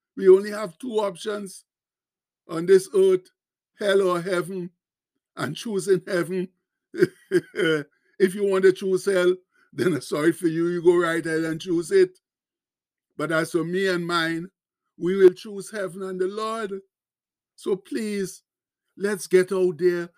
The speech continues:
and make people understand that hell is not a good place.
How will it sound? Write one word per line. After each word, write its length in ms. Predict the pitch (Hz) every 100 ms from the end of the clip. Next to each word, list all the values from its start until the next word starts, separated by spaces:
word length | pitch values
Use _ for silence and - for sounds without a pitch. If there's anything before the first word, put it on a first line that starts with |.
| _ _
and 180 | 143 156
make 260 | 165 170 -
people 340 | 185 - 170
understand 840 | 160 151 147 - - 170 156 147 160 _ _ _
that 240 | 151 156 - -
hell 320 | 208 180 175 - -
is 160 | 185 180
not 200 | 185 185
a 80 |
good 340 | 170 185 185 -
place. 640 | 208 196 185 170 - -